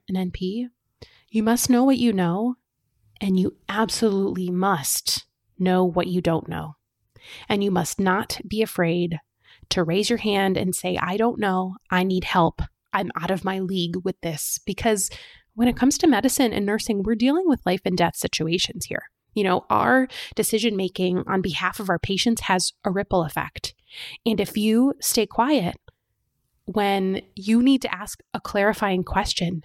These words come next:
that ultimately affects the health and safety of your patient, like that, I don't care that you feel like an imposter. I don't care that you feel unworthy. You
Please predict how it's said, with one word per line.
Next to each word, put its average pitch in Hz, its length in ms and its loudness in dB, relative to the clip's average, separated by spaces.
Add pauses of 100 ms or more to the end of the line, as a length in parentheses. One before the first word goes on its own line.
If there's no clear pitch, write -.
(340)
that 180 200 -2
ultimately 220 440 2
affects - 640 -4 (520)
the 156 60 -10
health 240 240 0
and 220 120 -2
safety 226 300 0
of 202 100 0
your 180 100 -2
patient, 220 460 0 (680)
like 196 180 -2 (360)
that, 262 340 0
I 285 100 4
don't 320 160 6
care 349 220 2
that 311 120 2
you 202 80 -6
feel 175 220 -2
like 180 200 -4
an 185 80 -4
imposter. 190 680 0
I 214 80 -2
don't 240 240 -2
care 302 220 -2
that 240 140 -2
you 202 140 -2
feel 180 460 0 (500)
unworthy. 190 760 2 (600)
You 233 520 4